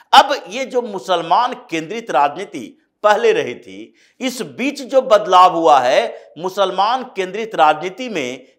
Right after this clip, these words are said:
हिंदू बटे होते थे, मुस्लिम टैक्टिकल वोटिंग करते थे। आज विपक्ष इस बात से पर-, परेशान है कि अगर कहीं भी मंच से हम मुसलमानों की बात करते हैं तो उसका खामियाजा हमें भुगतना पड़ेगा।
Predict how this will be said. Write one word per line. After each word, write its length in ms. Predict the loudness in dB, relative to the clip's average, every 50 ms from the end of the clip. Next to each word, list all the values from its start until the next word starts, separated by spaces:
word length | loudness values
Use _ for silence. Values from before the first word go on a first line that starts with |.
| _ -4
हिंदू 320 | -4 -4 -4 -6 -8 -8
बटे 380 | -8 0 0 0 0 2 0 2
होते 380 | 2 2 2 0 -2 -6 -6
थे, 400 | -6 -6 -6 -4 -4 -4 -8 -10 -14 -20 _ -12 -8
मुस्लिम 360 | -6 -6 -6 -6 -10 -12 -12
टैक्टिकल 580 | -12 -4 -2 -2 -2 -2 -6 -10 -8 -8 -8 -8
वोटिंग 380 | -6 -6 -6 -6 -6 -12 -10
करते 320 | -6 -6 -8 -6 -8 -10 -12
थे। 320 | -12 -12 -14 -14 -14 -14 -18 _ _ _ _ 4
आज 240 | 6 6 6 4 0
विपक्ष 440 | -6 -10 0 0 0 0 0 -6
इस 160 | -12 -14 -6 0
बात 260 | 2 2 2 2 0
से 60 | -4
पर-, 420 | -6 -4 -4 -6 -6 -6 -14 -6 _
परेशान 500 | -2 -2 -2 -2 0 2 2 2 2 -2
है 280 | -2 -4 -4 -4 -6 -10 -18 -20 _ _
कि 100 | -4 -4
अगर 500 | -2 2 4 4 4 4 2 2 2 2
कहीं 440 | 0 -2 -4 -4 -2 -2 -2 -6 -8
भी 180 | -8 -8 -10 -10
मंच 460 | -12 -8 -2 -2 -2 -2 -2 -8 -10
से 480 | -8 -6 -4 -4 -4 -6 -10 -16 _ _ _ _ -8
हम 100 | -8 -8
मुसलमानों 720 | -8 -12 -12 -10 -8 -8 -8 -6 -4 -4 -4 -6 -8 -12
की 160 | -12 -14 -6
बात 320 | 0 2 2 2 2 0 -6
करते 320 | -8 -8 -8 -8 -8 -8
हैं 380 | -8 -10 -12 -14 -14 -16 -20 _ _ _ _ _ _
तो 80 | -6 -6
उसका 580 | -6 -6 -8 -10 -10 -10 -6 0 2 2 2
खामियाजा 880 | 2 0 -6 -14 -16 -2 2 2 2 2 0 -2 -2 -2 0 0 0 0
हमें 280 | 0 -2 -6 -6 -6
भुगतना 420 | -6 -4 -4 -4 -4 -4 -2 -4 -4
पड़ेगा। 480 | -2 -4 -6 -6 -4 -4 0 0 2